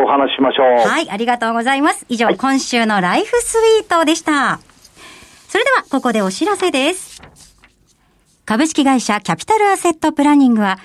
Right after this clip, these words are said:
Speaker 2: 金融機関に最先端のシステムを提供しております。証券コードは三九六五、三九老後。フィンテックにより、日本人の豊かな老後と円滑な相続、事業承継を創造することをミッションとしております。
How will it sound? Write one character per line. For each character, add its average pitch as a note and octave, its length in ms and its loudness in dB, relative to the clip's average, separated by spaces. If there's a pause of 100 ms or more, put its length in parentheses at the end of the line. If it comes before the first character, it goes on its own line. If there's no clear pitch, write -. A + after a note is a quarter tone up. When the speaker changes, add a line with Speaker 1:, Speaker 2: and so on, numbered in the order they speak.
(220)
Speaker 2:
金 C4+ 240 4
融 C#4+ 140 6
機 - 100 -6
関 A#3 220 0
に E3+ 120 2
最 A#3 220 0
先 A4 260 0
端 E4+ 140 4
の D#4 100 4
シ D#4+ 140 -2
ス D#4 60 -4
テ D4+ 120 2
ム A3+ 100 4
を - 20 2
提 F#3+ 240 0
供 G#3 180 0
し - 80 -8
て G#3+ 100 0
お G3 60 0
り F#3+ 80 0
ま G3 140 0
す。 - 160 -14 (720)
証 G4 240 0
券 A4 220 0
コ F#4+ 140 2
ー - 20 2
ド D4+ 100 2
は C#4+ 240 -2
三 F#4+ 220 -4 (180)
九 G3+ 280 -2
六 D#3+ 260 -2
五、 G#3 320 0 (100)
三 G#4+ 400 -2
九 D3 380 -4
老 G3+ 240 0
後。 C4 220 0 (680)
フ D#4 100 0
ィ E4+ 40 4
ン D#4+ 60 2
テ D4+ 80 2
ッ C#4 100 -4
ク B3+ 80 0
に A#3 100 4
よ A3 80 4
り、 A3 220 -2
日 G#3 140 0
本 C#4+ 240 0
人 C4+ 160 2
の G#3+ 100 2
豊 D4+ 260 0
か F4+ 120 2
な D#4 100 4
老 D4+ 160 2
後 C#4+ 140 0
と C4 260 -2
円 E4 260 0
滑 F#4+ 220 0
な D4+ 160 4
相 C#4+ 300 0
続、 G#3 320 -4
事 D#3+ 160 -4
業 D4 180 0
承 F#4+ 180 -2
継 C#4 280 2
を C4 160 0
創 C#4+ 320 -2
造 E4 180 2
す D#4+ 160 -2
る D#4+ 80 -2
こ E4 80 -2
と F4 200 2
を C3 40 -6
ミ F#3+ 160 2
ッ - 20 0
シ - 140 -2
ョ F3+ 40 2
ン E3 40 -2
と D#3+ 120 -6
し - 80 -14
て F3+ 100 -2
お E3 60 -2
り D3+ 100 -2
ま F3+ 100 -2
す。 - 160 -10